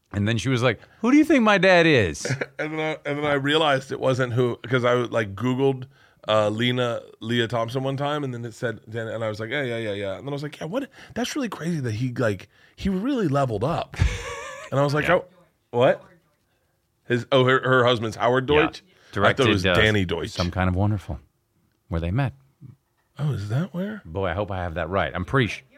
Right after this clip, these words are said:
Speaker 1: yeah, that's where they met.
Speaker 2: Wow. Yeah. His, uh, they have a, they have a really cool relationship, him and Zoe.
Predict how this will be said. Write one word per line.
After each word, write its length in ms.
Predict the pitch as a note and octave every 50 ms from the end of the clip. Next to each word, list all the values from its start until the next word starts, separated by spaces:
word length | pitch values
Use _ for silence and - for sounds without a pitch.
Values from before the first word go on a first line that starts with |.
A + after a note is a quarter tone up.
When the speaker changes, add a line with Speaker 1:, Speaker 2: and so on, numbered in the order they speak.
| -
Speaker 1:
yeah, 180 | - G3+ - - - _ _ _ _
that's 200 | - D3+ D3 -
where 80 | F2+ D2
they 80 | C2
met. 120 | - - -
Speaker 2:
Wow. 520 | D#3+ D3+ C#3+ C#3+ C3+ A#2+ G2+ F2 - - - - - - - - _ _ _ _ -
Yeah. 260 | G2+ G2+ F#2+ F2+ F2 - - - - _
His, 380 | - B2 A#2+ A#2 A2+ A2 G2+ G#2+
uh, 560 | A2+ A2 G#2+ G#2 G2+ G2+ G2+ G2 G2 G2 - -
they 220 | - F#2+ A2 A2
have 180 | A2 B2 B2+ G#2+
a, 140 | A2 G#2 F#2 - - F2 F2 G#2
they 300 | G#2+ A2+ A#2 A#2+ B2+ A#2+
have 260 | B2 B2 A#2 G#2+ A2
a 120 | G#2 G2 F#2
really 840 | F#2 F2+ F2 F2 F#2+ G2+ G#2+ A2 G#2+ G#2+ G#2+ A2 A2 A2 A2+ A#2 - _ _ _ _ _ _ _ _ _ _ _ _ -
cool 340 | - - B2 A#2 A2+ A2+ A2
relationship, 720 | G#2 G2+ G2 G2+ G2 G2 F2+ G2 F#2+ F2 - G2 F2 E2
him 220 | - F2+ F#2 F2+ F#2
and 120 | F2+ F2
Zoe. 480 | F2 F2+ F2 F2 F2 F2 F2 F2+ F#2+